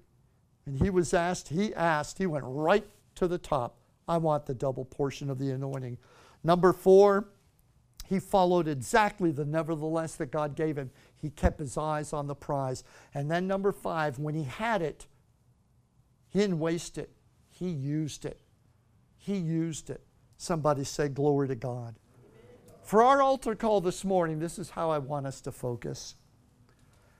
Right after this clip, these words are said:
Many have settled with the sons of the prophets. So you may have to, you may have to break ties with the sons of the prophets and get back to following Elijah, following Jesus.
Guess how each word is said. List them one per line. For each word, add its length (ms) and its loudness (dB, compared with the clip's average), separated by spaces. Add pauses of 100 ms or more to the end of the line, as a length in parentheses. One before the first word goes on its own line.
(200)
Many 580 -2
have 200 -4
settled 560 -4 (200)
with 180 -8
the 80 -8
sons 460 -4
of 80 -4
the 80 -8
prophets. 720 -8 (1040)
So 180 -12
you 160 0
may 180 2
have 280 0
to, 260 -2 (460)
you 140 2
may 100 0
have 160 -4
to 60 -8
break 280 -4
ties 400 -6
with 140 -8
the 60 -10
sons 340 -4
of 100 -6
the 80 -6
prophets 640 -8 (380)
and 140 -10
get 260 -2
back 280 0
to 60 -10
following 520 -4
Elijah, 640 -6 (640)
following 540 2
Jesus. 760 -8